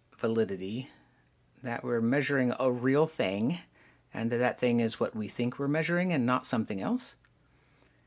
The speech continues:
And content validity, that we're measuring as much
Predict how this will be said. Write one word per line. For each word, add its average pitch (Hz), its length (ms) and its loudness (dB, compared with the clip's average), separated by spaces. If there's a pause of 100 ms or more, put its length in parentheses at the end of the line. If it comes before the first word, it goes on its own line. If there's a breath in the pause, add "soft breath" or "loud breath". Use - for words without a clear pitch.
(500 soft breath)
And 143 280 2
content 156 920 2 (480)
validity, 95 720 -2 (720 soft breath)
that 123 260 2
we're 127 140 0
measuring 147 540 4
as 117 260 0
much - 480 2